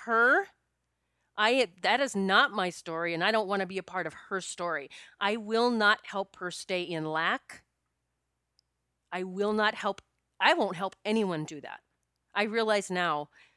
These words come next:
over the past several years, I have helped many people do that. I've helped them stay in victimhood, in lack,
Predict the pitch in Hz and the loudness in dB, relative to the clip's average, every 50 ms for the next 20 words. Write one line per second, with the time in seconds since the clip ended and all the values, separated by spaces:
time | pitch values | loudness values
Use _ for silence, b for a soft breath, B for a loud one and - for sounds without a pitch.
0 | b b b _ _ _ _ 202 190 180 175 175 190 185 - - 196 175 170 170 | b b b _ _ _ _ -4 -4 -4 -2 0 0 0 0 -2 -4 -4 -4 -6
1 | 170 170 165 160 - - - 196 196 175 160 175 165 - 170 165 160 160 - 170 | -6 -4 -6 -6 -4 -4 -4 -2 -2 -2 -4 -6 -6 -6 -6 -8 -8 -8 -10 -12
2 | 147 151 143 156 156 - - - - _ _ _ _ _ _ _ _ _ _ _ | -14 -14 -14 -14 -12 -12 -12 -14 -16 _ _ _ _ _ _ _ _ _ _ _
3 | _ _ _ _ _ 190 180 - 185 180 196 180 170 - - 185 170 160 160 160 | _ _ _ _ _ -10 -4 -4 -4 -2 -2 -6 -6 -6 -6 -4 -4 -4 -4 -6
4 | 175 - - 185 180 185 180 175 175 - _ _ b b b b b b b - | -8 -6 -6 -6 -4 -4 -4 -6 -6 -8 _ _ b b b b b b b -10
5 | 170 160 160 165 170 170 165 170 - - - | -8 -6 -4 -2 -2 -2 -2 -4 -6 -12 -20